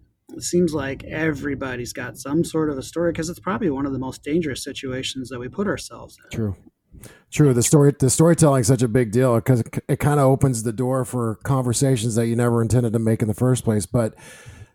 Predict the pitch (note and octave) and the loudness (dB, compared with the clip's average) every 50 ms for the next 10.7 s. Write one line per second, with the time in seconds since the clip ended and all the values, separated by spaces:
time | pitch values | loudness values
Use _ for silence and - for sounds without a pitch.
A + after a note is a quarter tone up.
0 | _ C3+ C#3 D3 D3+ D3+ D3 C3+ B2+ C3 C3+ B2+ C3 C3 C3 C3 C3 C3 B2+ A#2+ | _ 0 2 4 4 4 4 4 4 4 4 2 2 4 4 4 4 2 2 2
1 | A#2+ B2 A#2+ B2+ C3 B2+ B2 A#2+ G2+ A#2+ A#2 A#2+ A2 - - B2 B2 A#2+ A#2+ A2+ | 2 4 4 4 4 4 4 4 2 2 2 2 2 2 2 2 2 2 0 0
2 | G2 A2+ A2+ A2 B2+ C3 B2 A2+ G2 A#2+ A2 - - C3 B2+ B2 - B2 A2+ A2+ | 0 0 0 2 2 2 2 2 2 2 2 4 4 4 4 6 4 4 4 4
3 | A#2 - C3+ C3 B2+ B2+ B2 A#2+ A#2 A2+ A#2 G#2 A2+ G#2+ G2+ - - D3+ C3 A#2 | 4 4 4 4 4 4 2 2 2 2 2 2 2 2 2 2 2 4 4 4
4 | A2+ - - A#2+ A2+ A#2 A2+ A2+ A2+ G#2+ G2 E3+ G#3+ A3 D#3+ C#3 D3 F#3 - - | 4 4 2 2 2 2 4 2 2 4 4 4 4 6 6 6 6 6 4 2
5 | B2 B2 C#3+ D3 - _ - - A2+ B2+ - - C#3 B2+ A2+ G#2+ D#3+ E3+ F3+ - | 2 4 2 2 -2 _ -2 0 0 0 2 2 0 0 4 4 4 4 4 2
6 | C3 D#3 G3+ G#3 C#3+ A2+ A#2 G#2+ G2 A2 G2+ A#2 B2+ A2+ G#2 C3 C3+ C3 C3+ C3 | 2 2 2 4 4 4 2 2 2 0 0 0 0 2 2 2 2 2 2 2
7 | B2 A#2+ A2+ G#2 D3+ D#3 C#3 A#2+ G2 - A2+ G#2+ - A#2 G#2+ G2 - - - D3+ | 2 0 2 4 4 4 4 4 2 0 -2 0 2 0 0 0 -2 -2 2 2
8 | D3 C3+ A#2 A2 G#2 G#2+ B2+ A#2+ - - - C3+ - _ - B2 A#2+ A#2 - - | 2 4 2 2 0 0 -2 -4 -2 0 0 0 2 _ 0 0 0 0 -2 -2
9 | C3 B2+ B2 A#2+ A2 A2+ A2+ G#2+ G#2 G2 - B2 A#2+ A#2 A2+ A2 G2 - - - | 0 0 0 -2 -2 -2 -2 -2 -2 -2 -2 0 0 0 0 -2 -4 -6 -6 -2
10 | - D3 C3 B2 A#2 A2 G2+ - - G2+ G2+ G2+ G2+ - | -2 0 0 0 0 -2 -4 -4 -4 -4 -4 -4 -6 -8